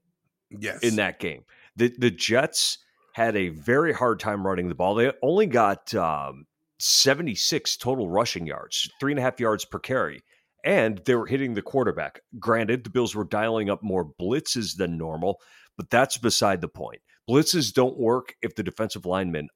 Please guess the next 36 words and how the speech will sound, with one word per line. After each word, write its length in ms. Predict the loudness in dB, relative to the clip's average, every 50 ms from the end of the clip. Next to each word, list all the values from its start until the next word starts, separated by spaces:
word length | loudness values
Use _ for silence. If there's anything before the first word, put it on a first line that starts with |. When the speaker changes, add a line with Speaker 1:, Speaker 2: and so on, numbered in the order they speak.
| -4
Speaker 2:
aren't, 200 | -4 -4 -4 -6 _ _ _ _ _ -16 -6 -4
aren't 200 | -2 -2 -2 -2
getting 260 | -2 -2 -2 -2 -2
there. 240 | -2 -2 -2 -4 -6 -6 -4
And 220 | -2 -2 -2 -2 -6 _ _ _ _ _ _ _ _ _ _ _ _ _ -12
Daquan 560 | -6 -4 -4 -4 -4 -2 0 2 2 2 2
Jones, 640 | 4 4 6 6 6 4 2 2 0 0 -2 -2 -4 -6 _ _ _ _
he 240 | -8 -6 -4 -4
played 420 | -4 -6 -4 0 0 0 0 0 -2
more 280 | -2 0 0 0 0
snaps 480 | 0 -2 -2 -2 -2 -2 -4 -4 -6 -6
than 180 | -4 -2 -2 0
normal 400 | 2 2 2 2 2 2 2 2
because 600 | 0 -2 -6 -6 -6 -4 -2 -2 -2 -2 -2 -4
of 100 | -8 -10
the 100 | -12 -10
injury 600 | -6 -6 -4 -4 -2 -2 -2 -2 -2 -2 -6 -10 _ _ _ _ _ -6
to, 560 | -4 -2 -2 -2 -4 -4 -6 -8 -8 -10 -8 -6
uh, 280 | -4 -4 -4 -4 -8 -10 _ _ _ _ _ -12
to 120 | -10 -10 -10 _ _ _ -6
Jordan 260 | -4 -4 -4 -4 -6
Phillips. 520 | -6 -2 -2 0 0 -2 -2 -4 -6 -6 -8 _ _ _ _ _ _ _ _ _ -4
Greg 320 | 2 4 4 4 4 4
Rousseau 720 | 2 0 0 0 0 0 2 2 2 2 2 -2 -4 -6 -10 -14 _ _ _ _ _ _ _ _ _ _ _
is 540 | -2 0 0 0 0 -2 -2 -2 -4 -4 -6 _
stepping 540 | -4 -2 -2 -2 0 0 0 0 0 0 0
it 120 | 0 2 2
up. 240 | 2 2 0 -4
He 160 | -2 2 4 4
had 180 | 4 2 -2
two 160 | -6 -6 -4
sacks 460 | -4 -2 -2 -2 -4 -6 -6 -6 -6 -6
and 100 | -6 -8
a 40 |
forced 400 | -6 -6 -4 -4 -4 -4 -8 -8
fumble. 420 | -6 -6 -6 -4 -2 -2 -4 -4